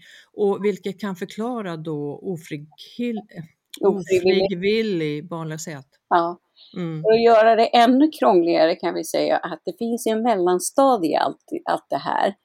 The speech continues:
Speaker 2: Det finns en stadie som man kan ligga i lite med, eh, man kan ju vara i gräns, gråzonen för att få underfunktion.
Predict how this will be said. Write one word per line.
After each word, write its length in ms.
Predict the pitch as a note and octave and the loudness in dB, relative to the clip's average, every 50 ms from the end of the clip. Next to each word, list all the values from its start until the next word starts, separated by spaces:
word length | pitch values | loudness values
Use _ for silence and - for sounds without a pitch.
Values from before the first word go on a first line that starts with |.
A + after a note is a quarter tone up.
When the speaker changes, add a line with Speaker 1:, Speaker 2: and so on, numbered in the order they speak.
| _ _ _ _ _ _ | _ _ _ _ _ _
Speaker 2:
Det 120 | - G3+ | -14 -10
finns 340 | F#3 - B3 C#4 C#4 C4 C4+ | -2 2 4 4 4 4 2
en 80 | B3+ B3+ | -2 -4
stadie 640 | - - G3+ D#3+ D3+ D#3 E3 D#3+ E3+ E3 E3 F3 | -2 2 4 6 6 6 4 4 2 0 -2 -2
som 220 | E3+ - F3 E3+ E3+ | -4 -6 -6 -6 -6
man 140 | D#3+ D#3+ | -6 -6
kan 260 | E3 - F3 F3 F3+ F3+ | -6 -4 -2 0 0 0
ligga 420 | F#3+ F#3 D3+ D3+ G3 G#3 G#3+ - | -2 -4 -4 0 2 4 4 4
i 200 | - G3+ G3 F#3 | 2 -2 -4 -4
lite 520 | F3+ F#3 G3 F3 - _ - E3+ E3 E3 - _ _ _ _ _ _ _ - | -4 -4 -6 -8 -6 _ 0 0 0 -2 -4 _ _ _ _ _ _ _ -10
med, 480 | F#3 F3 F3 E3+ E3+ E3+ E3+ D#3+ - | -6 -2 -2 0 0 0 -2 -2 -2
eh, 200 | E3 E3 E3 E3 - - - - - - - - - E3+ | 0 2 2 2 0 -4 -12 -14 -12 -12 -8 -6 -4 -2
man 160 | F3+ F3+ F3 | -2 -4 -4
kan 260 | - F#3 F3+ F#3 F#3 | -4 -2 -2 0 0
ju 80 | F#3 F3 | 0 0
vara 200 | F3+ F3+ F3+ F#3 | 0 0 0 0
i 20 | |
gräns, 560 | E3 E3 F#3 G#3 G#3 F#3+ F#3 F#3 - - - - | -2 -2 0 0 2 2 2 0 -2 -4 -10 -10
gråzonen 1500 | E3+ G3+ - G3+ F#3+ F3+ E3+ D#3+ E3 F3+ - - - - C#4+ C4+ A3 E3 D#3+ D#3 D3 D3+ D3+ D3 C#3 D3 D#3+ E3 E3 - | -10 -8 -4 -2 0 0 0 0 -2 -4 -8 -10 -4 -2 -2 0 0 -2 -2 -2 -2 -2 -2 -2 -2 -2 -2 -2 -4 -8
för 100 | - - | -8 -6
att 180 | C#3+ C#3 - - | -6 -6 -8 -10
få 280 | - - D#3+ D#3 - - | -10 -6 -6 -4 -4 -2
underfunktion. 840 | D4 - - - D#3 C#3 C#3 - - - A2+ D2+ - E3 F3 F#3 | -4 -4 -6 -6 -10 -10 -10 -8 -8 -8 -6 -4 -4 -4 -4 -6